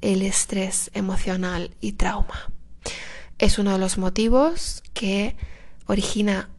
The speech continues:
que la fascia pierda sus propiedades de fluidez. Y es por esto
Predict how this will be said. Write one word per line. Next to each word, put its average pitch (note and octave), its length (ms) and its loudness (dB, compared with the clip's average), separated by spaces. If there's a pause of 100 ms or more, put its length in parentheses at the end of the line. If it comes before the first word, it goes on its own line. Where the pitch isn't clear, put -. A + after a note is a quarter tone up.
(360)
que G3+ 140 4
la G3 120 2
fascia A#3 720 2
pierda G3 340 6
sus - 220 2
propiedades F#3 640 4
de G3 80 -2
fluidez. F#3 560 4 (2250)
Y G3+ 140 4
es G3 100 4
por G3 220 6
esto G#3+ 540 2